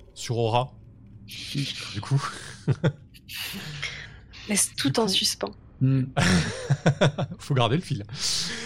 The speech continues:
Speaker 1: Euh, du coup, Aura, toi de ton côté, quand, lorsque tu t'approches, euh, de, euh, de ce garde du corps, en fait, euh,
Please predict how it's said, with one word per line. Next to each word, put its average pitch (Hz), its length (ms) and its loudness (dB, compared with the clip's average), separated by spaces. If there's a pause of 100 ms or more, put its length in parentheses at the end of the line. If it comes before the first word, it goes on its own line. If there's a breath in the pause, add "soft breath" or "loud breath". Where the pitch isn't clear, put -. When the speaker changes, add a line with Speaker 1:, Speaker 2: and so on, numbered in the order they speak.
(260 loud breath)
Speaker 1:
Euh, 113 380 6
du 117 180 0
coup, - 360 -10
Aura, 131 420 4 (220)
toi 180 120 4
de 180 80 2
ton 143 140 6
côté, 147 240 0
quand, 131 160 2
lorsque 131 260 -2
tu - 120 -6
t'approches, 147 580 2
euh, 98 300 0 (1000)
de, 101 60 -10
euh, 92 240 -6 (920)
de - 40 -14
ce - 160 -6
garde 110 220 0
du 98 100 -8
corps, - 320 -2 (1200)
en 107 160 -6
fait, 131 300 -2
euh, 90 680 0